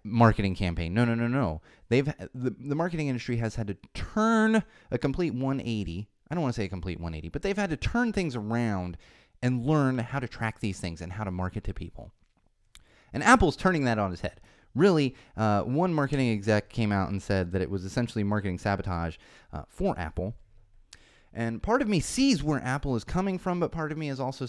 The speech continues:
you know what, this is the world we live in. And as, as, as scary as it is to me to sometimes see those advertisements within my feed or whatever it might be, it's just part of the world we live in.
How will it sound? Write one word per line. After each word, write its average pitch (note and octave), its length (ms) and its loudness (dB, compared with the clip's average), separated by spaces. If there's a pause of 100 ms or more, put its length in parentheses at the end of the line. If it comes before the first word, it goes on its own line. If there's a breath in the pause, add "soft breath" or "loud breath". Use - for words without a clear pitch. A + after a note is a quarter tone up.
you A#2 140 -4
know A2 60 0
what, G#2+ 140 -2
this A#2 160 -4
is G#2 100 -6
the G#2+ 100 -4
world G#2 260 0
we G2 80 -2
live G2+ 260 -4
in. D#3+ 260 -4 (840)
And A#2+ 100 0
as, A#2 140 -2 (160)
as, B2 220 2 (240 loud breath)
as A2+ 100 0
scary D#3 360 0
as B2 100 0
it B2+ 80 0
is B2+ 140 0
to G#2+ 80 -4
me A#2 200 0
to G#2+ 80 0
sometimes A2 400 0
see - 180 -2
those B2+ 220 4
advertisements G2 960 -2 (100)
within A2 380 0
my G2+ 140 -2
feed A2+ 320 -2
or G2 100 0
whatever A2 340 2
it F2+ 60 -4
might F#2+ 240 -8
be, A#2 300 -4 (580 soft breath)
it's C3+ 220 0
just - 240 6
part G#2 220 0
of F#2 80 -2
the F#2 60 -6
world F2+ 240 -4
we F2 120 -4
live E2 180 -6
in. A#1+ 220 -14